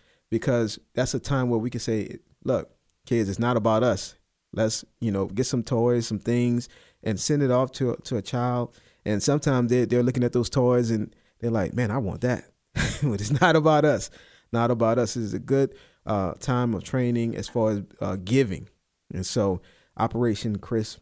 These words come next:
Christmas Child. Before we move on, I wanted to, um, share a little something that's, that's been on my heart, especially as it pertains to the church. Man,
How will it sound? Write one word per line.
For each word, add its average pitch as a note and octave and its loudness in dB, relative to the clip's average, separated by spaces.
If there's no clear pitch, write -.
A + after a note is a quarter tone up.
Christmas A2 -4
Child. G2 -6
Before G3+ 0
we G3 6
move D3 2
on, C#3 0
I D#3+ 0
wanted A3+ 2
to, C#3+ 2
um, F#2 -2
share D3 2
a A#2 -6
little F#3+ 2
something E3 2
that's, B2 4
that's B2+ 0
been C3+ 0
on A#2+ 2
my G#2 0
heart, C#3+ 0
especially G3 2
as B2 2
it A2+ -4
pertains E3+ 0
to - -4
the - -6
church. - -6
Man, A#2+ -2